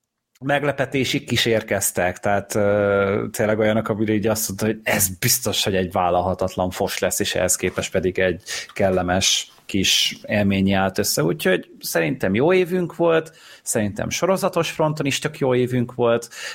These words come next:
úgyhogy, ö, én, én, én, én még mindig örülök neki, hogy ez a,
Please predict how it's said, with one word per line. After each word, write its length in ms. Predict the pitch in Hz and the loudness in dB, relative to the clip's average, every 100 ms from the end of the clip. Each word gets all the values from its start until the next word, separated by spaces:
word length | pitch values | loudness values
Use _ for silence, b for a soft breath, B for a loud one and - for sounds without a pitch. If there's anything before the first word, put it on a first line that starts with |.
| - | -2
úgyhogy, 560 | 123 123 - 135 120 | -2 0 0 0 2
ö, 440 | 127 127 127 127 - - | 2 4 4 2 0 -4
én, 480 | - 156 160 156 - - _ - - | -2 0 2 0 -4 -14 _ -12 -2
én, 320 | 160 160 156 | 0 2 0
én, 280 | - 147 147 | 0 0 0
én 420 | 139 139 139 127 - | 0 0 -2 -6 -2
még 240 | 135 117 | 0 0
mindig 420 | 120 92 90 - | 0 0 -2 -2
örülök 400 | - 101 98 92 | -2 0 2 0
neki, 240 | 98 92 98 | -2 -2 -2
hogy 220 | 98 95 | 0 0
ez 220 | 92 - | 0 0
a, 300 | 95 92 95 | 0 0 -2